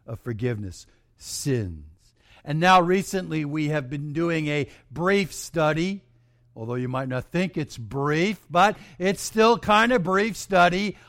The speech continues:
on what is sin, or the definition of that sin that needs to be forgiven. So turn again in your Bibles, if you would, please, to First John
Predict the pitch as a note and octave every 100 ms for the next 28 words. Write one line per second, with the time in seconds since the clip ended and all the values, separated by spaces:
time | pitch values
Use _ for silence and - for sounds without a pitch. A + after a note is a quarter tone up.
0 | _ - E3+ F#3 G3 - _ - B2+ D#3
1 | F3+ G3 - - _ G3+ A3 A3 D#3+ -
2 | - D#3 D#3 E3 E3 F3 F3+ - - -
3 | D#3+ G3+ A3+ - G#3 C#4 - - E3+ C3
4 | - _ E3 D#3 D3 D#3 D3+ - - D#3+
5 | D#3 D3+ D3+ D3 C#3+ C#3+ C3 - A#2+ B2+
6 | A#2+ - _ - C3+ D3+ B2 G#2+ D3+ -
7 | F#3+ G#3 G#3 F3 F3+ - - F#3+ G#3+ A3+
8 | G#3+ E3+ E3 E3+ E3+ D3+ D#3+ F3 D#3+ E3+
9 | C#3+ D3 D3 D3+ - D3+ - - _ _
10 | F#3 G3+ - - _ G#3+ B2 F3 F3 F3+
11 | G#3 A#3 G#3+